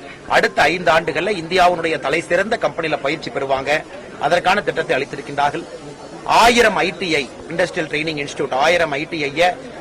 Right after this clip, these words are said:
அடுத்த ஐந்து ஆண்டுகள் அப்கிரேட் பண்றாங்க. குறிப்பாக நம்முடைய திறன் மேம்பாட்டிற்காக, அதையும் நாம் பாராட்ட வேண்டிய விஷயம் இது. மிக முக்கியமாக இந்த முத்ரா கடன் பத்து லட்சம் ரூபாயிலிருந்து இருபது லட்சம் ரூபாயாக உயர்த்தியிருக்கின்றார்கள். அதுவும் முக்கியமானது. எம் எஸ் எம் இ செக்டர் அவர்களுக்கெல்லாம் தொடர்ந்து,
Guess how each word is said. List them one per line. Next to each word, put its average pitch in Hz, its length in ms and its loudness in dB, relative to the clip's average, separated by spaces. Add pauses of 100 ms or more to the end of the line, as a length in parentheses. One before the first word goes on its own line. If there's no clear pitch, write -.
அடுத்த 170 340 2
ஐந்து 175 260 2
ஆண்டுகள் 165 260 0
அப்கிரேட் 165 440 2
பண்றாங்க. 131 380 -4 (120)
குறிப்பாக 160 400 0
நம்முடைய 143 440 -4
திறன் 165 280 0
மேம்பாட்டிற்காக, 143 800 0
அதையும் 165 320 -2
நாம் 151 140 -4
பாராட்ட 147 340 2
வேண்டிய 135 380 -4
விஷயம் 139 360 -6
இது. 151 260 0 (600)
மிக 214 180 0
முக்கியமாக 214 500 2
இந்த 202 120 0
முத்ரா 180 400 2
கடன் 165 280 0
பத்து 165 220 -4
லட்சம் 185 260 -2
ரூபாயிலிருந்து 165 500 2
இருபது 208 420 -4
லட்சம் 165 280 0
ரூபாயாக 139 380 -2 (140)
உயர்த்தியிருக்கின்றார்கள். 139 760 -2 (340)
அதுவும் 190 240 2
முக்கியமானது. 147 680 0 (560)
எம் 185 180 4
எஸ் 226 160 4
எம் 185 140 0
இ 175 140 0
செக்டர் 165 360 0
அவர்களுக்கெல்லாம் 160 720 -2
தொடர்ந்து, 202 460 2